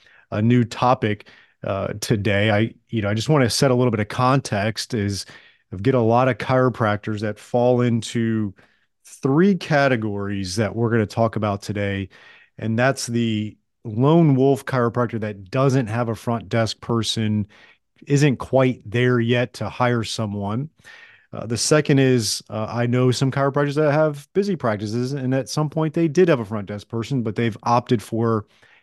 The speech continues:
a virtual front desk. And then lastly is, um, practices that do have a full-time front desk person, but wanna supplement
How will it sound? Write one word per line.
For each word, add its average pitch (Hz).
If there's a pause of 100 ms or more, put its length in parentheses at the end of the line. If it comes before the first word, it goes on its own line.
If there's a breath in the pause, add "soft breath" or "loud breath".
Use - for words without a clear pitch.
(120)
a 110
virtual 107 (580 soft breath)
front 117
desk. 107
And 127
then 113
lastly 117 (460 soft breath)
is, 110
um, 104
practices 123
that 104
do 143
have 120
a 110
full-time 110
front 107
desk 107
person, 107
but 104
wanna 104
supplement 107